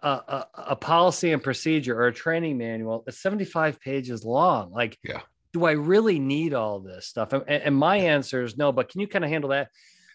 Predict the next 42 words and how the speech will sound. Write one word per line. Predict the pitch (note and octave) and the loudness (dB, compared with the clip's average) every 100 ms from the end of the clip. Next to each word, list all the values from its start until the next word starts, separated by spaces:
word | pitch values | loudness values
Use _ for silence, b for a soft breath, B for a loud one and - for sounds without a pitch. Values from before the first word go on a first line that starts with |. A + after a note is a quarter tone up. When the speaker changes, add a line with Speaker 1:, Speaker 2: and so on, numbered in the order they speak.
| b | b
Speaker 1:
from | - D3 C3+ | 2 2 2
Speaker 2:
Uh, | |
Speaker 1:
the, | - | -4
from | - D#3+ | -4 0
the | C#3+ | 0
legal | C#3 F#3+ A#3 E3 | 0 0 2 0
perspective, | - B2 - - A#2+ G#2+ - B2 A2+ | -2 -10 -10 -6 -4 -4 -4 -4 -4
or | B2+ B2+ | -4 -2
why, | C3 B2+ B2+ | -2 -2 -2
not | C#3 F3 | 0 2
only | A#3+ A3 | 2 0
is | D#3 | 0
that | D#3 | -2
not | C3 A#2+ | -4 -4
necessary, | C3+ A3+ - - - B2+ A#2+ A#2 - _ _ _ - | -4 -6 -8 -12 -4 -2 -2 -4 -8 _ _ _ -6
but | F3 | -2
you're | F3+ | 0
just | D#3+ D3+ | 0 0
providing | - D#3+ D#3 C#3+ C#3 | 0 0 0 0 -2
ammunition | C3 B2+ B2+ C3 - A2+ | -4 -4 -6 -6 -8 -10
to | A2+ | -6
your | G#2 | -2
adversary? | A#2 A2+ - - G2 G2+ _ _ _ - | -2 -2 -8 -16 -16 -20 _ _ _ 0
Speaker 2:
Yeah, | A#2+ - | 2 4
absolutely. | B2 A#2 - G2+ - D2+ D2+ - | 2 2 2 0 -2 -4 -6 0
It, | B2+ - | 0 0
and | C3+ B2 A#2 - - | 2 2 2 -2 -2
I | A2 | 0
think | A2 - D3+ D#3+ - | 0 -2 -4 -4 -2
too | C3 | -2
many | G#2+ G#2 | 0 -2
times, | F#2+ F#2+ F#2+ F#2+ F2+ - - | -4 -4 -4 -4 -4 -6 -4
Bill, | D#2+ D2+ | -6 -6
people | - G2+ G2 | -6 -6 -6
th-, | - - _ | -8 -16 _
feel | - G2+ F#2+ | -2 0 0
that | F2+ E2+ | -2 -4
there's | - F2+ F2 | 0 0 0
a | D#2 | -2
need | E2 G#2+ G#2+ G2 - | 0 0 0 -2 -2
to, | A2+ F#2 F2+ E2+ B B B - | 0 2 0 -2 B B B -8
uh, | F#2+ F#2 F2+ | 0 2 2